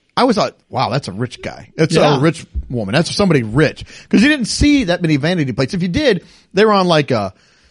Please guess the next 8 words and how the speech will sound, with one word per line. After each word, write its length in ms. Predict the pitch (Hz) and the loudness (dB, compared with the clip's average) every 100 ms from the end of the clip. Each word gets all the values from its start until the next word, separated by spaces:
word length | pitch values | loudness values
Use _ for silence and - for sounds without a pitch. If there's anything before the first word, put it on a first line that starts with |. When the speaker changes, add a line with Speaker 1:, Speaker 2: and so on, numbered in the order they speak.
| _ _ | _ _
Speaker 1:
a 60 | 139 | -4
B 200 | 127 202 | 2 4
M 140 | 170 | 2
W 380 | 147 175 131 113 | 2 2 2 -2
or 200 | 110 110 | -4 -6
a 40 | 104 | -6
Jaguar 760 | 143 156 175 131 113 107 110 | -2 0 0 -2 -6 -4 -4
or 420 | 113 107 110 104 | -6 -6 -8 -8